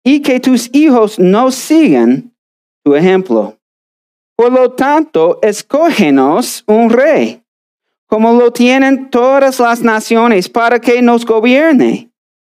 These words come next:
Pero a Samuel no le agradó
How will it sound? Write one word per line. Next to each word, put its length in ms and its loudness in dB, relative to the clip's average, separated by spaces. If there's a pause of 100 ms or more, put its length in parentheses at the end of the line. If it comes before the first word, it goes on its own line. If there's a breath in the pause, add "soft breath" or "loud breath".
(120)
Pero 300 0
a 180 -2
Samuel 920 0 (300)
no 360 0
le 140 0
agradó 880 0